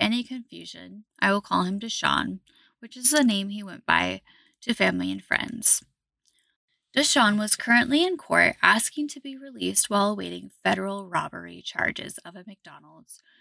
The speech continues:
where he was the getaway driver. One man was shot twice during the robbery by one of the other robbers. F B I agent Garrick Muniz, who took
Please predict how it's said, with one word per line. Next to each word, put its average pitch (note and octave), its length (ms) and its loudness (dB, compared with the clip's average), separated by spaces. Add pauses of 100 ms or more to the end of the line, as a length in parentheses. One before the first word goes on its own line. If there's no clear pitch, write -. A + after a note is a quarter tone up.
(200)
where A3+ 160 4
he B3+ 200 -6
was B3+ 260 -10
the C4+ 100 -2
getaway F3+ 440 -12
driver. - 640 -10 (720)
One G#3+ 320 -2
man A3+ 260 0
was B3 140 -8
shot - 400 4
twice D3 480 2
during F3 320 0
the G3 100 -8
robbery - 640 -4 (100)
by - 120 0
one F3 180 -8
of F3 140 -16
the - 120 -4
other - 300 -6
robbers. - 680 -4 (1700)
F A#3 180 2
B F4 100 0
I F#4+ 200 4
agent - 500 -2
Garrick G2 340 2
Muniz, E3+ 540 -2
who A#3 160 -8
took B3+ 180 -12